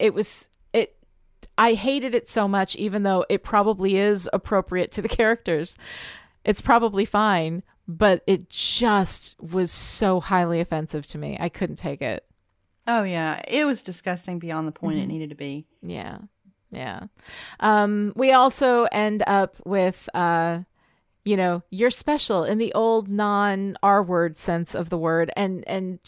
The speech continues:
Speaker 1: we keep using that word, and we have women use it all the time.
Speaker 2: Yeah.
Speaker 1: So I just, we just need to stop. It's not funny. I don't like it.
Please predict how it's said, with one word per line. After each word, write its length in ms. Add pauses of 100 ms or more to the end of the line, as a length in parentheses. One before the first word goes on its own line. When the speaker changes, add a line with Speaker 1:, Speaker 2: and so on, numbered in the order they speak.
(100)
Speaker 1:
we 180
keep 360
using 500
that 180
word, 360
and 100
we 80
have 260
women 540
use 240
it 240 (520)
all 400
the 180
time. 600 (440)
Speaker 2:
Yeah. 260
Speaker 1:
So 640 (180)
I 120
just, 240
we 80
just 240
need 160
to 80
stop. 560
It's 180
not 180
funny. 520 (400)
I 60
don't 300
like 300
it. 220